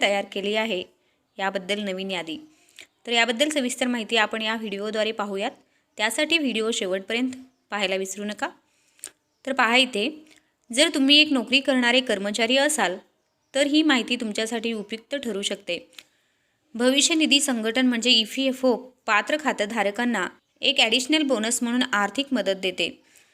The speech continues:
मात्र अनेक कर्मचारी याचा फायदा घेऊ शकत नाहीत.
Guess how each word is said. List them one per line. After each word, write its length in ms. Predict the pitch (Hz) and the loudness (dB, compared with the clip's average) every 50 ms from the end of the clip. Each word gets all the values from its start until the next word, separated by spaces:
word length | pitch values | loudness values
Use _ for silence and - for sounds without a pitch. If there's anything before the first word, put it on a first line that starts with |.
| _ _ _ _ _ _ _ | _ _ _ _ _ _ _
मात्र 260 | 240 233 247 240 302 | -2 -2 0 2 4
अनेक 360 | 311 277 226 214 240 285 - - | 4 4 6 4 4 2 4 2
कर्मचारी 560 | 262 220 202 208 233 240 285 285 285 240 196 - - - _ - - | 2 2 2 0 -2 0 2 2 2 2 0 -2 -6 -14 _ -8 -4
याचा 220 | 233 247 247 294 302 | -2 0 0 0 0
फायदा 340 | 302 277 233 208 202 220 | 0 0 0 0 0 0
घेऊ 240 | 220 208 226 190 196 | -2 -2 -2 -2 0
शकत 360 | 202 - 190 - 185 180 - | -2 -2 -2 -4 -6 -6 -6
नाहीत. 320 | 196 180 190 170 - - | -6 -6 -6 -8 -8 -14